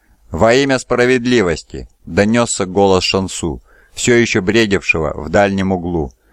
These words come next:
Нанжи не мог вытащить меч под низкой крышей. Воин и колдун стояли лицом к лицу друг к другу в течение долгой, томительной минуты. Затем колдун дал понять, что признал в нем нижестоящего.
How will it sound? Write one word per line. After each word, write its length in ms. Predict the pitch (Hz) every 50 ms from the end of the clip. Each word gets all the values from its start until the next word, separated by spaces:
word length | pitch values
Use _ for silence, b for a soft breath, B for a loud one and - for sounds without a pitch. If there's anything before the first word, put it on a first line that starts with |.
| _ _ _ _ -
Нанжи 600 | 90 101 110 113 120 110 104 139 147 135 117 -
не 160 | 87 98 104
мог 260 | 113 117 113 - -
вытащить 480 | 95 101 98 - 90 - - 92 - 95
меч 340 | 95 104 104 104 - -
под 180 | - - 90 78
низкой 400 | 92 98 92 87 - - 92 87
крышей. 540 | - 98 90 90 80 - - - 65 62 - b b b b b b b b
Воин 420 | 92 82 104 131 135 135 127 117
и 180 | - - 117 113
колдун 520 | - 113 113 113 107 127 123 120 113 - -
стояли 480 | - - - 101 101 104 104 101 104 101
лицом 420 | 98 95 95 - - 107 98 90
к 80 | - 107
лицу 380 | 101 101 98 - - 104 98
друг 320 | 87 98 92 95 85 82 82
к 40 |
другу 400 | 80 98 90 85 73 67 67 64 64 - -
в 60 | -
течение 500 | - 113 104 - 117 113 110 110 104 101
долгой, 580 | 90 85 110 113 113 104 85 76 69 64 58 - _
томительной 600 | - 101 95 101 104 98 - 101 92 92 92 92 92
минуты. 500 | 92 95 92 92 87 82 - - 73 - b b b b b b b b _ _ -
Затем 400 | - 113 117 113 - 147 147 135
колдун 460 | 110 - 104 107 104 104 120 113 107
дал 220 | 101 101 101 98 -
понять, 440 | - 101 104 101 92 80 73 69 _ -
что 240 | - - - - 104
признал 480 | - 95 107 104 92 110 110 107 104 98
в 80 | 87
нем 260 | 87 82 78 73 73
нижестоящего. 1120 | 76 85 98 95 87 95 90 - - 98 98 98 90 85 78 76 - - - 67 64 60